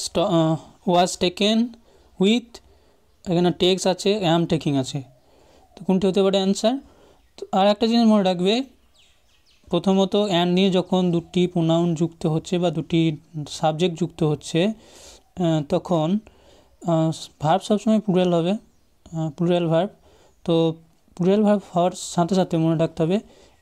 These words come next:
এইটা অনুসারে সবসময় ভার্ব, আহ, ভার্বটা চুজ হবে। যদি ধরো তোমার এখানে have আছে, এখানে have আছে, have taken হবে অ্যান্সার, ঠিক আছে? তো I have taken the food, অ্যান্সার হবে I have taken the food।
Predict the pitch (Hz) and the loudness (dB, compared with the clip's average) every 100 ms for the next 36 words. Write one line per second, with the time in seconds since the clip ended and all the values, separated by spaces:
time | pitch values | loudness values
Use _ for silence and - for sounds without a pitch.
0 | _ 180 190 190 208 196 190 185 190 175 | _ 0 0 2 2 2 0 0 -2 -4
1 | - 170 190 147 156 - 165 156 151 - | -4 -2 -2 -2 -6 -6 -6 -4 -6 -10
2 | - 151 160 180 170 151 139 147 127 - | -6 -4 -2 -2 -2 -2 -2 -4 -8 -20
3 | - - - _ - 175 180 185 190 185 | -20 -20 -20 _ -4 -2 0 2 2 2
4 | 185 190 - _ _ _ 185 175 175 151 | 2 0 -2 _ _ _ -2 0 0 2
5 | 180 185 175 - 165 165 - _ _ _ | 2 2 0 -2 -2 -4 -10 _ _ _
6 | _ _ _ _ _ _ 170 170 147 156 | _ _ _ _ _ _ -4 -2 0 0
7 | 139 139 151 131 156 165 170 170 170 190 | 0 -6 -8 0 0 0 -2 0 0 0
8 | 156 139 135 - 240 175 127 - - - | 0 -4 -8 -4 -2 -2 -8 -12 -20 -20
9 | - 214 196 180 196 175 185 220 - _ | -10 -2 0 2 0 2 2 0 -4 _
10 | _ _ - 165 - 202 196 - 131 127 | _ _ -6 -6 -2 0 0 0 -2 -2
11 | - 156 160 165 165 160 170 - 160 165 | -4 -2 0 0 2 2 0 0 0 0
12 | 151 143 | -2 -6